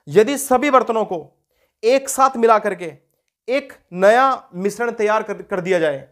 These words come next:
तो आपको बताना है स्पिरिट तथा पानी का नया अनुपात क्या हो जाएगा। यहां से दोस्तों कैसे आप इस क्वेश्चन को कर सकते हो,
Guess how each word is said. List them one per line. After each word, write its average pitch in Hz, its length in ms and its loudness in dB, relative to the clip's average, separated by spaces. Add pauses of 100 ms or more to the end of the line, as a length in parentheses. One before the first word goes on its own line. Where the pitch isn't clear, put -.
(320)
तो 240 80 4
आपको 226 400 4
बताना 214 340 0
है 214 300 -4 (440)
स्पिरिट 254 520 -6
तथा 240 200 -2
पानी 208 300 -2
का 190 140 -6
नया 202 260 -2
अनुपात 196 380 -4
क्या 185 140 -4
हो 147 120 -6
जाएगा। 120 360 -8 (920)
यहां 180 200 0
से 254 100 -2
दोस्तों 247 280 0
कैसे 240 260 -4
आप 226 180 0
इस - 80 -20
क्वेश्चन 214 280 -10
को 208 80 -6
कर 196 140 -6
सकते - 260 -18
हो, 143 60 -16